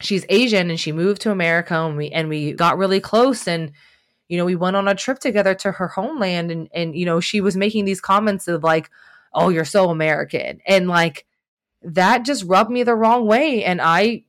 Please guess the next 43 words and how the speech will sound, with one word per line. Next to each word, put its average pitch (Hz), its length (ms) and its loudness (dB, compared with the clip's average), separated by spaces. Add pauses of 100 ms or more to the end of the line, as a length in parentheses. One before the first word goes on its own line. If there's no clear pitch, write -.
(100)
you 208 140 2
know, 180 220 4
at 190 140 0
that 202 200 4
point, 233 220 0
I 208 60 4
basically 208 460 0
cut 196 220 0
her 185 120 2
off 269 300 2
and 185 120 -4
she - 120 -4
was 185 180 -2
one 208 140 0
of 214 60 2
the 180 80 -2
best 156 320 -2
friends 196 280 -4
I 165 100 0
had 151 140 -4
had 170 260 -4
in 190 100 -4
my 156 140 0
life. 160 280 0
And 160 100 -4
it's 151 140 -10
a 147 100 -6
relationship 202 560 -4
I 180 80 0
look 175 180 -6
back 180 160 -2
on 175 80 -8
and 160 80 -4
I 160 60 -2 (100)
regret 202 800 -8 (640)
immensely 175 1200 -4 (340)
that 185 480 2
I 240 800 4 (480)
basically 262 500 2
cut 240 220 2
her 220 120 4
off 233 320 4
because 202 600 0